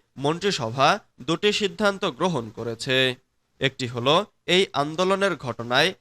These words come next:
যারা নিহত হয়েছেন তাদের জন্য একটি শোক প্রস্তাব গ্রহণ। সেই প্রস্তাবটি আনুষ্ঠানিকভাবে নেওয়া হয়েছে। আর দ্বিতীয় যেটি করা হয়েছে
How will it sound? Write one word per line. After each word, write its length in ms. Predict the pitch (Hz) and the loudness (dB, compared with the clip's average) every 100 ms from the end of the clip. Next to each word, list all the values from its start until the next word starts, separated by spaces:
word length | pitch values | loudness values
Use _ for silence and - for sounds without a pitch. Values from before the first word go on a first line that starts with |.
| _ 135 | _ -4
যারা 300 | 147 170 185 | 0 2 2
নিহত 400 | 139 175 180 - | 0 -2 -4 -6
হয়েছেন 640 | 113 113 113 - 156 185 - _ | -10 -8 -6 0 0 0 -6 _
তাদের 300 | 123 123 117 | -4 -2 -4
জন্য 420 | 120 117 135 170 202 _ - | -6 -4 2 2 0 _ -4
একটি 320 | 160 - 202 | -4 0 -2
শোক 280 | - 170 175 - | 0 -2 -2 -2
প্রস্তাব 400 | 156 - 123 113 - | -4 -4 -8 -10 -10
গ্রহণ। 460 | 123 123 123 120 117 _ _ - | -6 -4 -4 -6 -14 _ _ -4
সেই 220 | 180 185 | 2 2
প্রস্তাবটি 800 | - 156 - 127 113 - 160 208 - _ | 2 -2 -2 -4 -4 0 2 2 0 _
আনুষ্ঠানিকভাবে 880 | 139 170 196 - 196 196 196 185 185 | -2 -2 -2 -2 0 0 0 0 0
নেওয়া 240 | 135 143 120 | 2 0 0
হয়েছে। 720 | 117 113 110 - 123 123 120 _ _ - | -6 -8 -8 -2 0 0 -4 _ _ 0
আর 280 | 120 143 190 _ - | 2 2 0 _ -6
দ্বিতীয় 400 | 131 160 202 208 | -2 0 2 0
যেটি 280 | 185 196 160 | 2 -2 -4
করা 260 | - 127 | -4 -4
হয়েছে 540 | 117 117 117 139 175 | -2 -4 -6 0 2